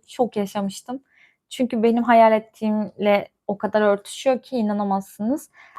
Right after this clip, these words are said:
Aynı şekilde diğer oyuncularımız da öyle. Ee, Onur ve Taha, yani Burak ve Mert'i canlandıran oyuncularımız birebir Burak ve Mert oldular.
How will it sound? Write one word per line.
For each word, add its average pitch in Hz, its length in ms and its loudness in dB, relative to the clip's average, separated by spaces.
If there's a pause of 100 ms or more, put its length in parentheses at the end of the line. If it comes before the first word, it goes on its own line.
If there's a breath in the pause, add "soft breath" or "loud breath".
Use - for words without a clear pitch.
(140)
Aynı 262 280 6
şekilde 233 560 2
diğer 240 200 6
oyuncularımız 190 760 0
da 190 240 2
öyle. 190 340 0 (500)
Ee, 202 560 0 (100)
Onur 247 300 2
ve 254 140 4
Taha, 240 340 6
yani 202 280 4
Burak 220 300 6
ve 220 60 6
Mert'i 208 360 4
canlandıran 202 640 2
oyuncularımız 202 880 -2
birebir 214 500 4
Burak 196 260 2
ve 202 60 0
Mert 190 340 0
oldular. 196 440 4